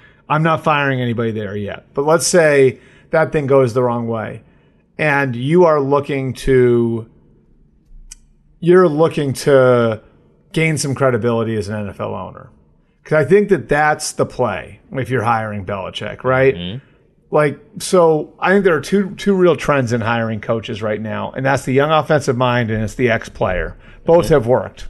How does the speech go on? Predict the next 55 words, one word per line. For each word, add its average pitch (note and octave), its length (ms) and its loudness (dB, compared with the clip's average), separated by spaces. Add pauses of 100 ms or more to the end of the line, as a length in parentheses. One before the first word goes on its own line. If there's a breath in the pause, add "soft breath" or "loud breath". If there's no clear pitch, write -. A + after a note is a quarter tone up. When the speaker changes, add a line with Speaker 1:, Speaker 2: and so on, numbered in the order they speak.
Speaker 1:
right? C3 260 2
Like, C3 140 2
so D#3 120 -2
we've D3 100 0
seen E3+ 160 0
it E3 40 4
with C#3 140 2
McVay C#3 420 2
and B2 80 -2
Shanahan C3+ 560 0
and A#2+ 100 -4
McDaniel C3 480 0
and A#2+ 80 -2
all A#2+ 120 -2
those A#2+ 160 0
guys A2+ 320 -2
with - 100 -12
the - 80 -2
offensive B2 420 -2
coaches. F3 460 0 (440 loud breath)
We've C3+ 200 0
seen D#3+ 160 2
it C#3+ 80 2
with A#2+ 100 0
the C3+ 120 4
ex-players D3 720 2
with B2+ 360 2 (480 soft breath)
Dan C#3 240 0
Campbell D#3 380 2
and B2+ 100 0
Mike A#2+ 180 0
Vrabel, D3 380 2
now C3+ 200 2
DeMeco. C#3 640 2
It - 60 -8
looks C3+ 160 -2
like C3 140 -2
that B2+ 180 0
one's B2 160 -2
really C3 180 6
gonna C3 140 2
work B2+ 240 2
out, C3 260 2
right? C3+ 260 4
Like, - 140 0
so C#3 200 2
we've C3+ 200 2
seen E3 180 0
both C#3+ 200 0
those C3 180 2
tracks A#2+ 360 -4
really A2+ 200 0
work, F#2 300 -8
right? A#2+ 300 -2 (800 loud breath)
So D3 760 4